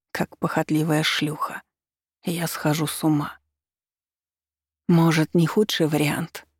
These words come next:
Выдохнула хрипло и застонала на его сильное движение. "Всегда успеем, Донна".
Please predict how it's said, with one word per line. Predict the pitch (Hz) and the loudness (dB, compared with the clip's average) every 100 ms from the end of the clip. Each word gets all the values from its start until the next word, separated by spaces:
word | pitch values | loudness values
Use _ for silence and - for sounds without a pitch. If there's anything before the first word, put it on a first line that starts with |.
| _ _ _ _ - | _ _ _ _ -2
Выдохнула | 151 151 143 - 147 143 | 2 2 0 2 2 0
хрипло | - 185 180 156 | -2 -4 -2 0
и | 147 | 0
застонала | 143 143 165 160 160 147 | 0 -2 0 2 2 4
на | 143 147 | 4 4
его | 147 | 2
сильное | 143 160 151 147 143 | 0 0 2 4 4
движение. | 147 147 143 135 135 - _ _ _ _ _ _ _ _ _ _ _ _ _ - | 2 0 -2 -6 -8 -14 _ _ _ _ _ _ _ _ _ _ _ _ _ -14
"Всегда | - 156 151 151 147 | -4 0 2 2 2
успеем, | 147 - 151 139 139 143 | -2 -2 0 2 2 2
Донна". | 143 139 139 147 | 2 -2 -4 -8